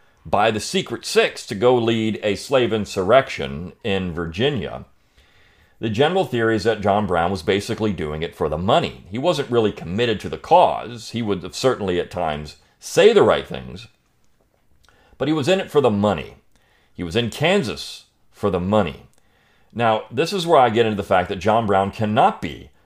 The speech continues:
the greatest white American man to ever live unless you enjoy homicidal maniacs. John Brown was a murderer.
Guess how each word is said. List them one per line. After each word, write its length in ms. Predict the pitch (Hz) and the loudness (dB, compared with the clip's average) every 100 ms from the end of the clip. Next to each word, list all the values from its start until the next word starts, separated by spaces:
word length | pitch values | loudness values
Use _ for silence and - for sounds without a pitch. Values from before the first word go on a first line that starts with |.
| - | -4
the 80 | 113 | -2
greatest 500 | 101 139 131 110 104 | 4 6 6 0 2
white 220 | 113 110 | 4 4
American 440 | 104 101 92 90 | 4 2 0 -2
man 220 | 85 82 | -4 -4
to 60 | 78 | -4
ever 180 | 73 73 | -4 -4
live 220 | 65 95 | -6 -6
unless 320 | 110 104 - | -2 -2 -2
you 120 | 117 | -2
enjoy 520 | 101 92 82 71 76 101 _ - | 0 -2 -6 -6 -6 -8 _ -2
homicidal 600 | 104 113 - 87 80 95 | 0 0 0 0 2 0
maniacs. 720 | 120 190 233 60 - - - _ _ _ _ _ - | 0 0 -2 -4 -8 -14 -18 _ _ _ _ _ -2
John 280 | 107 160 180 | 2 2 4
Brown 480 | 92 65 73 135 139 _ _ _ _ _ - | 2 0 -6 -8 -14 _ _ _ _ _ -8
was 380 | 104 95 98 - | 2 4 4 0
a 80 | 127 | -2
murderer. 520 | 135 202 196 65 53 | 2 4 2 -4 -10